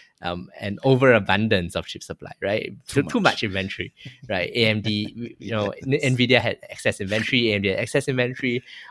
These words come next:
Speaker 1: all, all, all this kind of stuff. So,
Speaker 2: Mm.
Speaker 1: you know, does that mean that when people start forecasting for next year or next, next year and placing their orders, that reduces the, the amount of chips that they place because they are, they are afraid of,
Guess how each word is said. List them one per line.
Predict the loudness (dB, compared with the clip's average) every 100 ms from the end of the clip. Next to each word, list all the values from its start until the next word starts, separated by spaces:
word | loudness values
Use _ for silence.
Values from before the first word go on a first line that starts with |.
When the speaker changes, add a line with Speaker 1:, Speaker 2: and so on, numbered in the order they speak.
| -2
Speaker 1:
all, | 0
all, | 4 4 4
all | 0
this | -2
kind | -6
of | -8
stuff. | -6 -10 -10
So, | -2 2 2
Speaker 2:
Mm. | 2 -8 -12 -14 -16 -18 -18 -12 -12 -10
Speaker 1:
you | -8
know, | -8 -10 -20 _ _ -6
does | 2 2 2 2
that | 4 4
mean | 0 0 0
that | -2 -4
when | -6 -4
people | -2 -2
start | 0 -2
forecasting | 0 0 2 0 -2 -4
for | -4
next | -4 -2
year | -2
or | 0
next, | -2 -8
next | -12 -8
year | -6
and | -6 -6
placing | -6 -4 -2
their | -2
orders, | -2 -2 -4 -8 -12 _ -20 -20 _ -4
that | -4 -6 _ _ _ -10
reduces | -6 -6 -4 -4 -4 -2 -2 -2 4
the, | 6 6
the | 2
amount | 0 0
of | -2
chips | -6 -6
that | -6
they | -6
place | -4 -6 -6
because | -4 -4 -2
they | -6
are, |
they | -4
are | -6 -6
afraid | -6 -6
of, | -6